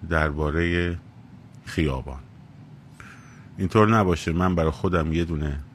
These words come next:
طرح ببرم جلو، اون یکی برای خودش یه دونه طرح ببره جلو، جوانان محلات یه دونه طرح، طرح ببره جلو، چهل محله یه دونه طرح ببره جلو، نمی‌دونم.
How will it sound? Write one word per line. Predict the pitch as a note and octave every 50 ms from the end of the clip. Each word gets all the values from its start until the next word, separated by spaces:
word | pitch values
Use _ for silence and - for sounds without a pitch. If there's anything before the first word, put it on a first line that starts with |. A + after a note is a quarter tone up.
| - - - - -
طرح | - F#2+ F#2 F2+ F#2
ببرم | F#2 G2 F2+ F2 F#2+ F#2 F#2 F2+ F2 F2
جلو، | - - F2 E2+ E2 E2 D#2+ D#2+ - -
اون | - F#2 E2+
یکی | D#2+ D2+ - - F2+
برای | E2 D#2 D2
خودش | - - E2 D#2 D2 - -
یه | - D#2
دونه | D2 D#2+ C#2+ C#2+
طرح | - - F2 F2+ G2+ G2+
ببره | F#2 F#2+ F#2 F#2 F2+ F2 F2
جلو، | E2+ - - E2+ E2+ E2+ E2 - - - - - - - - - - -
جوانان | - - F2 D#2+ D2+ D#2 D#2 D#2 E2+ F#2 F2+ F2+
محلات | F2 E2 D2+ C#2 D2+ D2 C#2+ D2 E2 E2+ E2 - -
یه | F2 D#2+
دونه | D#2 E2 D2 C#2+
طرح، | - - - F2 F#2+ G2 G2+ F#2+ E2 D#2+ D#2+ -
طرح | - F#2 F#2+ F#2+
ببره | F#2+ G2+ F#2 F#2+ F#2+ F2+ F2+ F2
جلو، | D#2+ F2 E2 D#2+ D#2+ D#2+ D#2 D#2+ E2+ - - - - - - -
چهل | - - - D#2+ D2+ D#2 D#2 D2
محله | D2+ D2+ C#2+ D2 D2 C#2+ C#2+ D#2 E2+ F#2
یه | F#2+ F2+
دونه | F2 F#2+ F2+ F2+
طرح | E2 - - E2+ E2 E2
ببره | D#2+ E2 E2 D#2+ E2+ D#2+ D#2+ D#2+
جلو، | D#2 D#2+ D#2 D2 D2+ D#2 D#2 D#2
نمی‌دونم. | D2 D2 C#2+ C#2+ C#2+ C#2